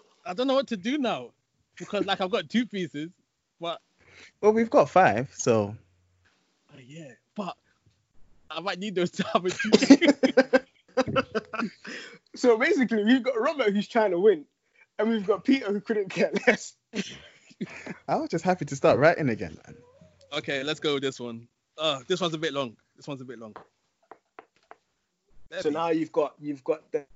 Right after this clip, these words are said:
Speaker 3: the challenge of how to keep us engaged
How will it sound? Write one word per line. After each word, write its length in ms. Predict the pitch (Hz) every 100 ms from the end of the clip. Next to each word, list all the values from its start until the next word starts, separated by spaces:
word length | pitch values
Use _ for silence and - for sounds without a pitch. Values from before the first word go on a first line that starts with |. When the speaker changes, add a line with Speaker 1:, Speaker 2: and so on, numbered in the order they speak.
| -
Speaker 3:
the 200 | 143 131
challenge 640 | - 180 170 120 143 175 _ _ _ _ _ -
of 220 | 151 123
how 360 | 123 147 160 156 _ -
to 80 | 151
keep 280 | - 156 147
us 160 | 131 131
engaged 760 | 127 127 135 127 107 - -